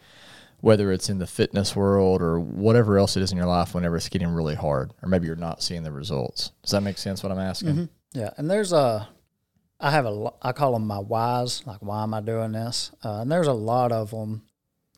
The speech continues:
Speaker 2: kinda depending on, uh, what we're actually talking about. You know, if it's community service, it would be, you know, "I wanna make a tremendous change for this community."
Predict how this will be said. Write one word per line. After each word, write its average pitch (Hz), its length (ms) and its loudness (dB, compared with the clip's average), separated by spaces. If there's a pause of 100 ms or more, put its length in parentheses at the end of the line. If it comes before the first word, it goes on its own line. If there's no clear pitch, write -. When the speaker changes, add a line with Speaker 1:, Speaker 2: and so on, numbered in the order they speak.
(100)
Speaker 2:
kinda 120 260 0
depending 117 540 -6
on, 107 400 -6 (760)
uh, 98 300 -6 (240)
what 120 200 -4
we're 110 140 -4
actually 110 320 -4
talking 113 320 -4
about. 110 320 -4
You 107 60 -8
know, 104 340 -8 (240)
if 110 160 -8
it's - 260 -8
community 127 580 0
service, 117 720 -2 (160)
it 117 120 -4
would 107 200 -8
be, 107 420 -4 (600)
you 135 100 -20
know, 101 80 -8
"I 110 140 4
wanna 123 240 0
make 117 320 -2
a 107 320 -4 (340)
tremendous 120 600 0
change 104 420 -6
for 113 160 -8
this 104 200 -6
community." 104 680 -10